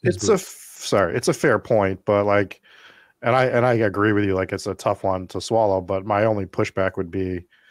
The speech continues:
Speaker 2: we don't know if there was a couch in that room that he constantly lay down on. Um, and we talked about he might just be a, not a residual haunting. He might be a, uh, I'm sorry,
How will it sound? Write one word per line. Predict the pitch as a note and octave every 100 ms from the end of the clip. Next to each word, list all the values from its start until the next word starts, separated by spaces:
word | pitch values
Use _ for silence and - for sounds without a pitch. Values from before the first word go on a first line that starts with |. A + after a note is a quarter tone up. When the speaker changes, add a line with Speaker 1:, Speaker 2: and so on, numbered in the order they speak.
| - _ _ _ -
Speaker 2:
we | A#2
don't | G#2+
know | G#2
if | F#2+
there | F#2+
was | F2+
a |
couch | F#2 D3+ D#3
in | D#3
that | D3 C#3+
room | C#3
that | C3 C3+
he | B2+
constantly | D3 C3+ D3+ C#3+
lay | C3+ C3+ C3 B2+
down | B2+ B2+ B2+
on. | C3 B2+ B2+ A#2+ A#2+ A2+
Um, | G2+ F#2+ F#2+ F#2 F#2+ -
and | A#2+
we | G#2+
talked | G#2+ A2 A2
about | G#2 G#2 G2+
he | A2+
might | G#2+ A2
just | A2 -
be | - G#2+ G#2 G#2 - G#2+
a, | G2+ G2+ G2 G2 F#2 _ _ _ _ _ _ -
not | A#2 B2+
a |
residual | G#2 F#2+ G2 F#2+ F#2
haunting. | F#2+ F#2 F#2+ F2+
He | G2
might | G#2 G#2+ -
be | G2+ G2
a, | F#2
uh, | F2+ F2 F2+ _ _ _ _ - F#2 F2+
I'm | F#2
sorry, | - F#2 F2